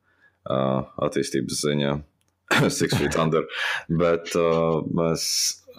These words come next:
vispār runājot par grupām, ā, nu, vai par projektiem, Ā, Solī, kā tev, kā tev tur sokās ar savu projektiņu?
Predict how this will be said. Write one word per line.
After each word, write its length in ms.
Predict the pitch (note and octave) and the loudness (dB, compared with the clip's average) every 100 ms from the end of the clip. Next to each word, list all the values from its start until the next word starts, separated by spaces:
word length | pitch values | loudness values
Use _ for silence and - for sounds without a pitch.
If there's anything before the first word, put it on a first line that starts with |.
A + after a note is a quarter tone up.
| - | -12
vispār 420 | C#3 - - F2+ | -2 -2 2 2
runājot 480 | F2 G2 F2 D#2 - | 4 4 4 2 0
par 160 | E2 D2+ | -2 -2
grupām, 840 | - E2+ F2+ G2 - D#2+ D2 C#2+ - - - | -2 2 2 0 0 2 2 0 -2 -8 -12
ā, 180 | - C#2 C#2 C#2 - - | -4 -2 0 0 -2 -2
nu, 200 | E2+ C#2+ | 0 0
vai 100 | C2+ | 0
par 220 | - C#2+ | -2 -4
projektiem, 720 | - F#2+ F2 - D#2 D2+ C2+ - - - _ - | 0 4 4 2 -2 -2 -4 -8 -20 -20 _ -10
Ā, 200 | - - | -6 -4
Solī, 520 | - - D#2 D2+ C2+ | -2 0 2 4 2
kā 200 | C2 D#2+ | 0 -2
tev, 300 | C#2+ D2+ C2+ C2+ - | 0 0 0 -2 -8
kā 180 | - D2+ | -4 -2
tev 200 | - C2 | -2 -4
tur 180 | - - | -4 -4
sokās 560 | - D#2 - C2+ - - _ _ _ _ _ _ _ _ _ _ _ - | -2 0 0 -2 -4 -14 _ _ _ _ _ _ _ _ _ _ _ -8
ar 80 | - | -2
savu 240 | - C#2+ | 0 0
projektiņu? 560 | - D#2 D2 - C#2+ | 2 2 2 0 -2